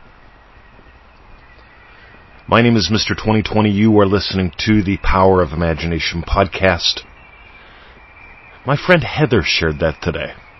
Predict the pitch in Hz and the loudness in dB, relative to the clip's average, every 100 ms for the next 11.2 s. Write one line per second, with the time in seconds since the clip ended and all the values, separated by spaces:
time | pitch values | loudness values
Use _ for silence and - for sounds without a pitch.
0 | - - - - - - - - 95 98 | -20 -20 -20 -20 -20 -20 -20 -6 -2 2
1 | - 110 - 101 90 - 95 90 - 64 | 4 4 4 0 0 0 0 0 -4 -6
2 | - - - - - - - - - - | -8 -14 -18 -20 -20 -20 -20 -20 -20 -20
3 | - - - - - - 101 101 98 - | -20 -20 -20 -20 -20 -20 -20 -20 -20 -20
4 | - - - - - - - 87 113 170 | -20 -20 -20 -20 -20 -16 -2 2 4 4
5 | 127 135 - 73 - - - - - - | 4 2 -2 -6 -8 -18 -20 -20 -20 -20
6 | - - - - - - - - - - | -20 -20 -20 -20 -20 -20 -20 -20 -20 -20
7 | - - - - - - - - - - | -20 -20 -20 -20 -20 -20 -20 -20 -20 -20
8 | - - - - - - - - - - | -18 -18 -18 -18 -18 -16 -16 -16 -16 -16
9 | - - - - - - - - - - | -16 -16 -14 -14 -14 -14 -14 -14 -14 -14
10 | - 120 123 175 185 - 127 101 - 101 | -2 2 4 6 4 4 2 2 2 2
11 | 95 - | 2 -2